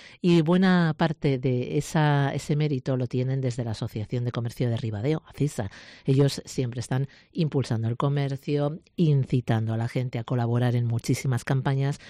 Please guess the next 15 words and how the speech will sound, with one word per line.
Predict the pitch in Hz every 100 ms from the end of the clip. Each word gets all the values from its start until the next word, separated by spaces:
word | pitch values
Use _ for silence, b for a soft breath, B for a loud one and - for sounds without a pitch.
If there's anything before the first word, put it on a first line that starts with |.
| B -
son | 143
muy | 131 131
activos | 143 - 143 143 151 -
y, | 190
de | 160
hecho, | 151 208
últimamente | 214 185 170 180
han |
recibido | 185 160 151 147
algún | 151
que | 147
otro | 143 139
galardón. | 135 131 127 123 196
Por | 202 123
ejemplo, | 127 127